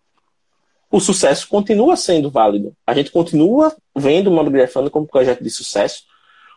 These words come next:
porque as portas que ele já abriu pra gente, muito, a-, às vezes são mais importantes do que qualquer dinheiro que a gente pudesse ter recebido. Porque dinheiro, ó,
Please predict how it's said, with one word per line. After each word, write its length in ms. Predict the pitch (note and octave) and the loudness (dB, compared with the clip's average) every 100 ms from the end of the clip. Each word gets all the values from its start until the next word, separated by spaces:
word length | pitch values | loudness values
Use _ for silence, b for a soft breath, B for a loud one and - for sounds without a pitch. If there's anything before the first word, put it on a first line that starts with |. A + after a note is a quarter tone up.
| _ | _
porque 480 | D3 D#3 D#3+ D3+ - | 0 0 2 0 0
as 220 | C3+ D3+ | -4 -4
portas 500 | - - B3+ - B3 | -4 -2 -2 -2 -8
que 100 | - | -2
ele 180 | F3+ D3 | 0 0
já 160 | C3 C#3 | 2 2
abriu 260 | B2+ B2+ G3 | 2 0 0
pra 180 | - B2 | 0 0
gente, 380 | A2 D#3 - _ _ _ _ _ _ _ _ | 0 -4 -10 _ _ _ _ _ _ _ _
muito, 360 | - D3+ A#3 - _ _ _ _ _ _ _ _ _ - - - | -2 2 0 -4 _ _ _ _ _ _ _ _ _ -12 -6 0
a-, 400 | C#3+ C3 C#3 C3+ - | 2 2 2 0 2
às 260 | C#3+ D3 C#3 | 2 2 2
vezes 360 | D#3 F#3 G3 | 2 2 0
são 220 | G3 F3 | 0 0
mais 320 | D3+ D#3+ A#3 A3+ | 2 2 2 0
importantes 640 | A3+ A3 G3 - F3 - | 0 -2 0 0 0 -2
do 100 | F3+ | -4
que 120 | E3+ | 0
qualquer 300 | F3 E3+ F#3+ | 0 0 0
dinheiro 240 | F#3 D#3 | 2 2
que 80 | D#3+ | 2
a 40 | D#3+ | -2
gente 160 | E3 | -2
pudesse 300 | - C#3+ C#3 | -2 -2 -2
ter 80 | D3 | -2
recebido. 540 | D3+ - E3+ A#2+ G#2+ - _ | -2 0 0 0 -2 -8 _
Porque 240 | - E3+ | -4 0
dinheiro, 340 | E3 D#3+ F#3 | 2 2 4
ó, 100 | B2 | 2